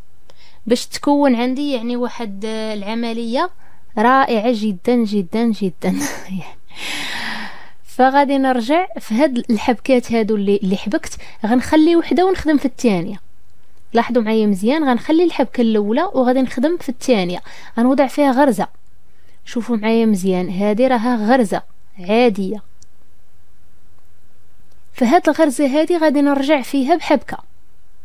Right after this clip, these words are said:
لاحظوا معايا مزيان الاتجاه ديال الخيط، هذا هو الاتجاه ديال الحبكه.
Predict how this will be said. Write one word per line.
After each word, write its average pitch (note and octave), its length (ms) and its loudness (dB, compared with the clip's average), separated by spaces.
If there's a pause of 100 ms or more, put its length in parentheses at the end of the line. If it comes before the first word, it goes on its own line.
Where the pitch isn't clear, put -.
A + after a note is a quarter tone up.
(840)
لاحظوا A#3 280 2
معايا A3+ 260 2
مزيان A3+ 300 2
الاتجاه C4 500 0
ديال A#3 180 6
الخيط، F#3 380 -2
هذا G3+ 220 0
هو G#3 180 0
الاتجاه C#4 520 0
ديال B3 180 2
الحبكه. - 380 -4